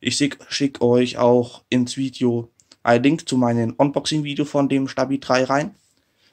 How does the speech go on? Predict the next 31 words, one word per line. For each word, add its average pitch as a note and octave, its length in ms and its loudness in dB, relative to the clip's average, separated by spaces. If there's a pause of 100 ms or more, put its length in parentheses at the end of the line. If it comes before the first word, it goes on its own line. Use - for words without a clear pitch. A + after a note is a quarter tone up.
(160)
Der D3 160 6
funktioniert E3+ 420 -2
ziemlich A#3 340 -2
einfach. F3+ 460 0
Ich - 140 -12
zeig D#3 240 -2
euch E3+ 180 -4
mal E3 140 0
gleich, E3+ 400 -2
ich - 120 -8
öffne C#3+ 200 -4
mal C#3 100 0
die B2 140 -8
Tragfläche - 520 -6
kurz D#3+ 240 0
dafür, E3 460 -4 (960)
ähm, B2+ 400 0 (180)
wie C#3 140 -2
man D3+ 160 4
den C3+ 160 0
montiert B2 380 2
und A#2+ 160 0
so A2+ 80 -6
weiter. C3 400 -2 (1500)
Jo, C3+ 320 4
mache A#2+ 180 2
ich B2 80 -2
hier C3+ 120 -2
mal C3 100 0
kurz C#3+ 240 -6
Cut. - 320 -6